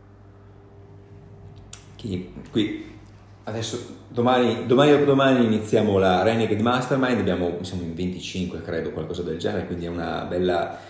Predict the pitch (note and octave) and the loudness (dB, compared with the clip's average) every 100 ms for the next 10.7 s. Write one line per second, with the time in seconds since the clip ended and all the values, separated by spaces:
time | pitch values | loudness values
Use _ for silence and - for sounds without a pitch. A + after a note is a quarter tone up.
0 | - F#2 F#2 F#2+ G#2 B2 - G#2+ G#2+ - | -8 -2 2 2 2 0 0 -2 -2 0
1 | C3 D3 D#3+ E3+ G2+ G#2+ F#2 F#2 F#2+ G2+ | 2 2 2 0 0 2 2 0 -2 -2
2 | F#2 F2+ F#2+ F#2 F#2 F2+ F2+ G#2 G#2 E2 | -4 -2 -2 -2 -2 -2 0 0 -2 -6
3 | - F#2 F2+ F2+ F2+ G#2 F#2+ E2+ F2 - | -6 -6 -4 -2 0 2 2 0 -4 -6
4 | - - - G2 F#2+ F#2 G2+ G2+ G2 F#2 | -14 -20 -12 -4 -2 -2 -2 -2 0 2
5 | F#2 F#2 F#2+ - - B2 - - - - | 0 0 -4 -4 -4 -6 -6 -8 -10 -10
6 | - - F3+ - G2 G#2+ D#3 D#3 - - | -10 -8 -8 -8 -4 -4 0 0 0 -2
7 | - - - - A#2+ - - - C#3+ C#3+ | -10 -16 -6 2 2 2 -8 0 4 6
8 | C#3 D3+ E3+ F3+ D3 - D3+ D3 C3 A#2+ | 4 2 2 0 0 0 0 0 2 2
9 | C#3+ D3 C#3 C#3 B2 B2+ B2 C3 B2+ B2 | 2 2 2 0 0 2 4 2 2 2
10 | A#2 C3 C3+ A2 G2+ F#2+ | 2 2 4 2 2 -2